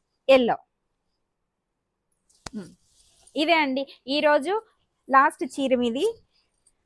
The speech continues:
అయ్యో, టైమ్ అయిపోయిందా అనిపించేలాగా చూసుకుని ఎంజాయ్ చేశాను నేను.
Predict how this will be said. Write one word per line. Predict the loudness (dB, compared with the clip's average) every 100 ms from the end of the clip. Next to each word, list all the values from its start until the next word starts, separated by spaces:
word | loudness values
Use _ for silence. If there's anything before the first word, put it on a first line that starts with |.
| _ _ _ -4
అయ్యో, | 0 0 -2
టైమ్ | -2 -2 0
అయిపోయిందా | -4 -4 -4 2 2 2 0
అనిపించేలాగా | -2 -2 -2 0 2 2 0
చూసుకుని | -4 -10 -12 -8 -4
ఎంజాయ్ | -4 -4 -6 -6
చేశాను | -8 -8 -6
నేను. | -6 -6